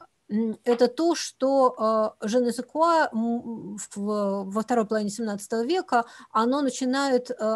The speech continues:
осознаваться как негативное качество. То есть есть идеаль-, идеал je ne sais quoi, да, то есть, э, вот это вот нечто неуловимое, а, что невозможно воплотить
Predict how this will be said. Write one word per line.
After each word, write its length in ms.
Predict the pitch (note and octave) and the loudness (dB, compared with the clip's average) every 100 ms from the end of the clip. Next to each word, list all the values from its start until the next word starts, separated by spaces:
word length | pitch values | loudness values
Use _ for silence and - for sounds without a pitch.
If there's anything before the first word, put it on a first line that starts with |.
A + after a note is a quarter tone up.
| - | -2
осознаваться 720 | G#3+ A#3 G#3+ A#3 B3+ C#4 - | -6 -6 -4 -2 0 -2 -4
как 360 | A#3+ B3+ A#3 - | -4 -2 -2 -2
негативное 640 | A3 A3 A3 - G3+ F3+ | -2 0 -2 -2 -4 -6
качество. 580 | F3+ G3 - - _ A3 A#3 _ _ _ _ _ _ _ _ _ _ _ | -8 -14 -16 -20 _ -20 -20 _ _ _ _ _ _ _ _ _ _ _
То 100 | - | 2
есть 260 | A#3+ - - | 4 2 -4
есть 360 | A3+ C#4 - - | 0 0 0 -4
идеаль-, 600 | G#3 B3+ F4 F#4 D#4 A#3 | 2 4 4 2 0 -4
идеал 600 | A3 A3 - G3+ D#4+ G#4 E4+ | -10 -10 -6 -2 0 0 -4
je 140 | A#3 | -4
ne 120 | G3 | -4
sais 140 | - - | -6 -10
quoi, 300 | F#3 F3 G3 | -6 -6 -2
да, 220 | G#3+ A#3 | 0 0
то 140 | G#3+ | -2
есть, 280 | F3 - - | -12 -12 -16
э, 260 | G3+ - G3+ | -12 -10 -10
вот 220 | G3 F#3 | -12 -12
это 180 | F#3+ G3+ | -12 -12
вот 160 | F#3+ - _ _ _ _ G3+ | -14 -16 _ _ _ _ 0
нечто 440 | A3+ A#3 - A3 | 2 2 0 -2
неуловимое, 1200 | G#3+ A3 G#3+ A3 A3 A#3+ A#3+ A3 G#3+ G#3+ G3+ G3 - | 0 2 2 4 4 2 2 2 0 -2 -2 -4 -4
а, 380 | G3 F#3+ F#3+ | -2 -2 -4
что 380 | G3+ - - A3 | -6 -10 -4 -2
невозможно 720 | G#3 G#3 A3 G3 A3 G3+ G#3 G3 | 0 0 0 0 -2 -2 -2 -2
воплотить 1000 | G3+ G3+ G#3 G#3 - A#3 G#3 - - | -2 -2 0 -2 -2 -2 -2 -6 -12